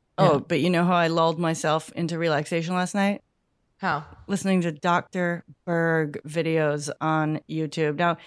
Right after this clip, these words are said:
Speaker 2: if you Google the kinds of things we Google, Doctor Berg has probably found his way into your life,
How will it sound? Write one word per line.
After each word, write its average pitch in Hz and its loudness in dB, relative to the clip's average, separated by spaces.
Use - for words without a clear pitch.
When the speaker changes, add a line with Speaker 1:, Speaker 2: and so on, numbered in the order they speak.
Speaker 2:
if 190 -6
you 269 2
Google 214 4
the 185 4
kinds 180 2
of 165 -6
things 170 2
we 165 -2
Google, 165 -2
Doctor 220 2
Berg 175 4
has 151 -8
probably 160 -2
found 160 0
his 143 -6
way 156 -2
into 147 -4
your 147 -4
life, - -6